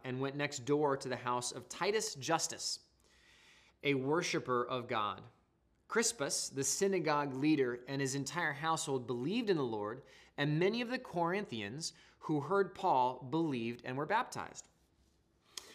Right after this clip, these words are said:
One night, the Lord spoke to Paul in a vision, "Do not be afraid. Keep on speaking. Do not be silent, for I am with you, and no one is going to attack and harm you, because I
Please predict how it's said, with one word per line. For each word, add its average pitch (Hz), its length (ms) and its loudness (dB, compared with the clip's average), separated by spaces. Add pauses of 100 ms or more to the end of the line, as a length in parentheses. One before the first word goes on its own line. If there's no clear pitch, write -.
(140)
One 196 280 2
night, 117 300 -4
the 135 80 -2
Lord 147 260 2
spoke 175 280 -2
to 185 80 0
Paul 123 340 4
in 131 160 -4
a 123 40 -2
vision, 113 440 0 (480)
"Do 165 160 -2
not 185 260 -4
be 165 140 0
afraid. 131 580 -4 (800)
Keep 214 260 -2
on 220 160 2
speaking. 139 680 -2 (100)
Do 208 260 -2
not 151 460 -4
be 139 200 0
silent, 131 680 -2 (420)
for - 180 -4
I 151 140 2
am 160 220 2
with 147 260 2
you, 101 200 -2 (200)
and 131 240 -2
no 147 160 2
one 175 160 2
is 160 140 0
going 147 260 0
to 139 80 4
attack 185 540 -2 (320)
and 147 120 -2
harm 139 360 2
you, 113 320 -4 (100)
because 131 400 -6
I 143 380 0